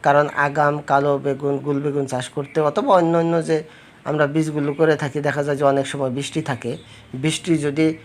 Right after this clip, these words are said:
আহ, গাছগুলো ছোট অবস্থায় যদি, আহ, এই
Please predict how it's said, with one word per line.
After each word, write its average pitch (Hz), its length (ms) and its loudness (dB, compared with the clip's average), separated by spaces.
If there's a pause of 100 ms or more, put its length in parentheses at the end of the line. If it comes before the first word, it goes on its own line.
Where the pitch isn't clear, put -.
(240)
আহ, 135 220 0
গাছগুলো 139 1600 0
ছোট 156 260 0
অবস্থায় 151 540 4
যদি, 147 300 -4 (120)
আহ, 127 280 -2
এই 120 320 -4